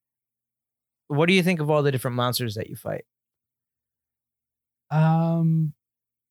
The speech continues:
Speaker 2: they look wonderful. I'm confused. Do you not, do you not like them?
Speaker 1: No, I really, I really like them because they're such, they're juxtaposed against this bright, happy world, but at the same time,
Speaker 2: They're
Speaker 1: they're
Speaker 2: bright
Speaker 1: made
Speaker 2: and
Speaker 1: of orange
Speaker 2: happy.
Speaker 1: soda.
Speaker 2: Yeah.
Speaker 1: So they're all bright and happy as well.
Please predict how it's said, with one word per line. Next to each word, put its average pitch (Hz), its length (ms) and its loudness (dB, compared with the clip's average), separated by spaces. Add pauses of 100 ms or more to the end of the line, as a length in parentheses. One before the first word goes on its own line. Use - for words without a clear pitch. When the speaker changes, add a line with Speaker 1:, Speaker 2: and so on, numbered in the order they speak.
(380)
Speaker 2:
they 156 120 0
look 147 180 -2 (160)
wonderful. 147 520 -4 (160)
I'm 147 320 -2
confused. 143 340 0
Do 139 60 -4
you 139 40 4
not, 135 220 0
do 135 80 0
you 143 60 4
not 135 100 2
like 143 180 0
them? 214 180 0
Speaker 1:
No, 214 200 6
I 202 80 6
really, 202 320 4
I 156 140 4
really 196 340 4
like 160 240 2
them 135 120 0
because 127 280 0
they're 147 120 4
such, - 540 0 (540)
they're 165 120 4
juxtaposed 160 1120 0
against 139 320 0
this 131 160 -4
bright, 135 260 0
happy 131 320 2
world, 127 420 0
but 139 100 0
at 127 80 -6
the 135 60 -4
same 139 280 2
time, 147 440 0
Speaker 2:
They're 175 240 -2
Speaker 1:
they're 147 100 4
Speaker 2:
bright 143 80 2
Speaker 1:
made 147 140 4
Speaker 2:
and 143 100 4
Speaker 1:
of 143 60 4
orange 139 200 2
Speaker 2:
happy. 131 60 4
Speaker 1:
soda. 143 340 2 (120)
Speaker 2:
Yeah. 254 180 2
Speaker 1:
So 226 140 4
they're 175 160 4
all 175 180 4
bright 156 220 4
and 135 80 0
happy 139 320 2
as 120 160 0
well. 123 300 0